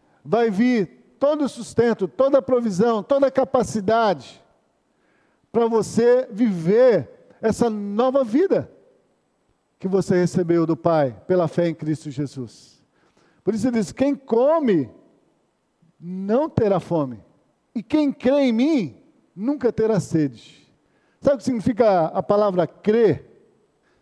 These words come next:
Significa unir-se. Quem não foi quinta-feira lá no estudo, o irmão Renato que fez o estudo lá na, foi lá na Pedro Lucena, foi lá em casa. O estudo, irmão Renato,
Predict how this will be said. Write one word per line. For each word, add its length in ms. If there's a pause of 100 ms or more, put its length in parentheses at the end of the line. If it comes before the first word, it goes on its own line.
Significa 840 (300)
unir-se. 840 (840)
Quem 140
não 100
foi 220
quinta-feira 460
lá 60
no 120
estudo, 320
o 20
irmão 640 (100)
Renato 380
que 40
fez 200
o 20
estudo 340
lá 160
na, 200 (520)
foi 120
lá 100
na 100
Pedro 200
Lucena, 240
foi 160
lá 100
em 60
casa. 520 (920)
O 80
estudo, 300
irmão 180
Renato, 600